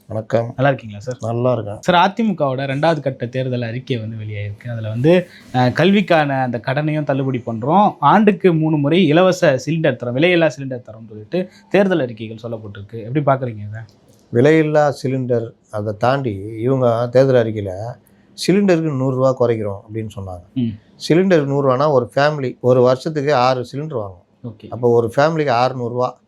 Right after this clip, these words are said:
Speaker 2: ம்.
Speaker 1: இன்னும் கொஞ்சம் சின்ன ஃபேமிலியா இருந்தா வருஷத்துக்கு நாலு சிலிண்டர் செலவாகும். அவங்களுக்கு நானூறு ரூபா. கொஞ்சம் பெரிய ஃபேமிலினா ஒன்பது சிலிண்டர். சராசரியா பார்த்தா அறுநூறு ரூபா.
Speaker 2: ம்.
Speaker 1: அறுநூறு ரூபா into ரெண்டே கால் கோடினா ஒரு பெரிய இதுவே கிடையாது வருஷத்துக்கு.
Speaker 2: ம்.
Speaker 1: அதை கூட கொடுக்காம என்னன்னா டபாஞ்சிங்க.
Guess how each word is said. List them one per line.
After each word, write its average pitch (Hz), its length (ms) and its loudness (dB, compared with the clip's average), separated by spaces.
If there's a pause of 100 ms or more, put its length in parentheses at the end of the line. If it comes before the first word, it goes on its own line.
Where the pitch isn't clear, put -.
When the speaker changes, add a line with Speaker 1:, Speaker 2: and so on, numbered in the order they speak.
(220)
Speaker 2:
ம். 117 160 -10
Speaker 1:
இன்னும் 170 200 2
கொஞ்சம் 147 220 2
சின்ன 190 320 2
ஃபேமிலியா 147 240 2
இருந்தா 123 320 4
வருஷத்துக்கு 131 440 0
நாலு 120 300 2
சிலிண்டர் 131 300 -6
செலவாகும். 98 380 -4
அவங்களுக்கு 139 420 2
நானூறு 120 300 2
ரூபா. 117 280 -4 (380)
கொஞ்சம் 151 320 2
பெரிய 156 240 2
ஃபேமிலினா 143 360 0
ஒன்பது 127 360 4
சிலிண்டர். 123 320 -10
சராசரியா 143 440 2
பார்த்தா 139 300 4
அறுநூறு 123 240 -2
ரூபா. 131 260 -4
Speaker 2:
ம். 151 220 -6 (180)
Speaker 1:
அறுநூறு 139 460 0
ரூபா 151 200 0
into 151 580 0
ரெண்டே 131 300 0
கால் 123 200 2
கோடினா 131 440 -2
ஒரு 123 120 0
பெரிய 131 300 0
இதுவே 127 200 2
கிடையாது 110 260 0
வருஷத்துக்கு. 104 520 -6 (120)
Speaker 2:
ம். 123 200 2 (580)
Speaker 1:
அதை 113 300 4
கூட 160 240 4
கொடுக்காம 147 460 0 (520)
என்னன்னா 117 260 -4
டபாஞ்சிங்க. 123 440 0